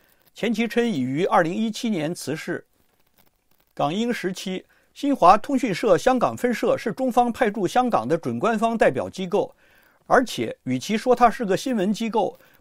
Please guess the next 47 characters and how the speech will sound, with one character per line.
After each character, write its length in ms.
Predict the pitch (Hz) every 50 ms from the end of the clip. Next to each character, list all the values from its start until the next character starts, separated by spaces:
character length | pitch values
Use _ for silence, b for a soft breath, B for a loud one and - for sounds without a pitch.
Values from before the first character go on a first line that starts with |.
| b _
不 140 | - 226
如 160 | 170 170 220 208
说 320 | - 214 208 214 - - -
实 200 | - - - 214
际 140 | 247 262 233
上 180 | 185 180 170 160
是 120 | - 247
为 100 | 226 202
了 100 | 180 151
掩 220 | 135 131 110 101
饰 180 | 107 - 240 175
统 220 | 127 - 117 117
战 160 | 123 240 185 147
活 180 | - 117 139
动 160 | 180 214 143
而 140 | 113 123 160
存 240 | 156 - 113 123 156
在， 240 | 180 170 143 - b b b b b b b
对 160 | b 226 202
香 220 | - - 247 247 247
港 180 | 208 113 107
当 220 | 113 - 220 233 233
地 120 | 254 196
的 120 | 151 139 123
统 200 | - - 113 139
战 160 | 220 208 165 143
组 180 | - 107 104
织 160 | - 175 185
发 160 | 180 - 220 214
号 220 | - 220 165 131
施 160 | - - 208
令。 200 | 214 220 185 - _ _ _ _ _ _ _ _ _ _ _ _ _
新 180 | - 254 262
华 160 | 247 - 190
社 240 | 214 208 - 214 180
香 200 | 156 - 254 262
港 200 | 226 165 117 117
分 160 | - 240 262
社 160 | 226 - 233 180
社 200 | - - 190 139
长 260 | 120 107 104 107 107
周 160 | - 240 226
南 180 | 185 151 156 185
是 140 | - -
外 160 | 208 208 180 147
交 160 | - 196 190
官， 260 | 170 196 190 190